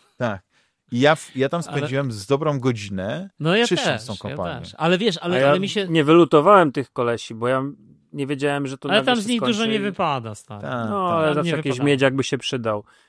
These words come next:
Speaker 3: E, ja wam powiem, że, e, jeżeli chodzi o grę, nie jestem,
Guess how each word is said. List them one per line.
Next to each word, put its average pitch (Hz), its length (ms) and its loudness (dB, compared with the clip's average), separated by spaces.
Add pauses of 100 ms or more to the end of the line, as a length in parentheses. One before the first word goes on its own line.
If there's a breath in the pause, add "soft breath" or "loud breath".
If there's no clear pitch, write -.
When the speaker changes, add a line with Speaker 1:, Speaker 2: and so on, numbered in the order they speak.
(300 soft breath)
Speaker 3:
E, 127 580 -2 (760)
ja 175 140 -6
wam 196 140 -2
powiem, 185 360 -4
że, 165 320 -4 (880)
e, 120 500 -4 (140)
jeżeli 160 260 -2
chodzi 151 300 0
o 151 100 2
grę, 147 440 0 (440)
nie 135 180 -6
jestem, 156 480 -6